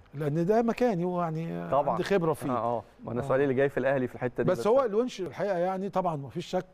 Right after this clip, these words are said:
Speaker 1: ومحمد عبد المنعم انطلاقه يعني.
Speaker 2: أيوة. سريعًا جدًا،
Speaker 1: مم.
Speaker 2: الدويتو اللي بيطمنك دلوقتي في الأهلي، الاثنين قلب الدفاع والاثنين مساكين.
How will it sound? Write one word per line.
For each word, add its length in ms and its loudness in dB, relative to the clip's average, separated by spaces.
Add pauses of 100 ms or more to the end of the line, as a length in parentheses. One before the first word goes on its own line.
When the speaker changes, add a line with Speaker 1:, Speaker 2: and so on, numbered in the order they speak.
(120)
Speaker 1:
ومحمد 460 -6
عبد 140 -6
المنعم 420 -2 (400)
انطلاقه 580 0
يعني. 200 -12 (260)
Speaker 2:
أيوة. 200 -4
سريعًا 340 0
جدًا، 400 2
Speaker 1:
مم. 100 -2
Speaker 2:
الدويتو 500 2
اللي 100 4
بيطمنك 480 0
دلوقتي 280 2
في 80 -6
الأهلي، 280 0
الاثنين 340 -2
قلب 300 0
الدفاع 360 0
والاثنين 340 0
مساكين. 500 -6